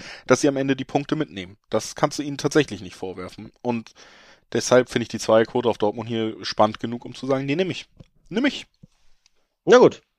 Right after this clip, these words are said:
Speaker 2: Dann will ich hier gar nicht länger Paroli bieten oder dagegenhalten,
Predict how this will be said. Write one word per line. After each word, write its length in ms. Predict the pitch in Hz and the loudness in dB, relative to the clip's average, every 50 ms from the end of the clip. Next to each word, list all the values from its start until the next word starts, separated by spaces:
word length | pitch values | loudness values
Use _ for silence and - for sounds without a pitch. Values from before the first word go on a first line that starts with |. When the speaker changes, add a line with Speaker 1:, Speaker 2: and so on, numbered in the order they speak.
| _ _ | _ _
Speaker 2:
Dann 240 | 147 147 156 165 165 | 4 6 6 6 6
will 100 | 180 185 | 6 6
ich 100 | 185 175 | 4 4
hier 140 | 165 156 135 | 4 4 4
gar 140 | 147 147 | 6 4
nicht 340 | 151 151 143 135 - - - | 4 4 2 -2 -6 -10 -8
länger 500 | 143 143 139 131 135 131 123 123 123 117 - | -2 0 2 4 4 4 4 4 2 0 -2
Paroli 400 | - - 120 117 120 135 139 135 | 0 0 2 2 4 4 2 2
bieten 380 | 117 104 113 110 - 135 135 135 - - | 0 -2 -4 -6 -4 -6 -8 -8 -10 -12
oder 220 | - 107 113 110 | -8 -6 -2 0
dagegenhalten, 1000 | 113 113 101 120 131 127 117 101 101 104 107 - _ _ _ _ 120 120 117 120 | 0 2 2 2 2 2 2 2 2 2 2 0 _ _ _ _ -2 -2 -2 -4